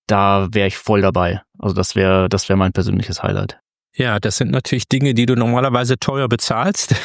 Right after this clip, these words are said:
Speaker 2: <laughs> So, äh, irgendwelche persönlichen Coaches und Trainingstipps und die Auswertung deiner Daten von so Blutmessungen und so, mal ganz abgesehen,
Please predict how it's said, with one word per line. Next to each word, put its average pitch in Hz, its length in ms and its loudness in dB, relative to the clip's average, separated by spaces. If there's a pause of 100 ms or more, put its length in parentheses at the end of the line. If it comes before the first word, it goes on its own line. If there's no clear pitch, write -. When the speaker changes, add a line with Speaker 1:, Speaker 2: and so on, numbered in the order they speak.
(100)
Speaker 2:
<laughs> 127 200 -4
So, 120 440 2 (580)
äh, 117 380 2 (160)
irgendwelche 117 380 0
persönlichen 113 560 0
Coaches 117 720 0
und 110 340 2
Trainingstipps 117 920 -2
und 113 280 -2
die - 120 0
Auswertung 113 720 0
deiner 110 580 2
Daten 117 920 0
von 113 320 -2
so 110 200 2
Blutmessungen 113 600 0
und 104 80 0
so, 123 100 0
mal 117 140 0
ganz 117 180 -2
abgesehen, 107 480 0